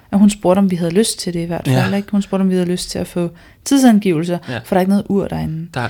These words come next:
Speaker 2: intet ur.
Speaker 1: Øh, og det var ikke med vilje, sagde hun også. Det skyldtes, de havde sådan et gammelt, meget, meget smukt Bornholmer-ur
Speaker 2: Ja,
Speaker 1: stående.
Speaker 2: rigtig fint.
Speaker 1: Øh, og det er normalt det, som de plejer at bruge som tidsangivelse, siger
Speaker 2: Ja.
Speaker 1: hun. Men der var altså nogle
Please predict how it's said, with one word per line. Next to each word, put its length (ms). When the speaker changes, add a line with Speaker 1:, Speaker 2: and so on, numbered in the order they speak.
Speaker 2:
intet 260
ur. 200
Speaker 1:
Øh, 300
og 180
det 360
var 100
ikke 200
med 80
vilje, 380
sagde 240
hun 160
også. 300
Det 80
skyldtes, 440
de 140
havde 140
sådan 240
et 140
gammelt, 540
meget, 320
meget 280
smukt 480
Bornholmer-ur 680
Speaker 2:
Ja, 160
Speaker 1:
stående. 360
Speaker 2:
rigtig 180
fint. 40
Speaker 1:
Øh, 220
og 100
det 60
er 40
normalt 320
det, 100
som 140
de 80
plejer 220
at 60
bruge 160
som 120
tidsangivelse, 720
siger 160
Speaker 2:
Ja. 60
Speaker 1:
hun. 100
Men 140
der 60
var 120
altså 200
nogle 180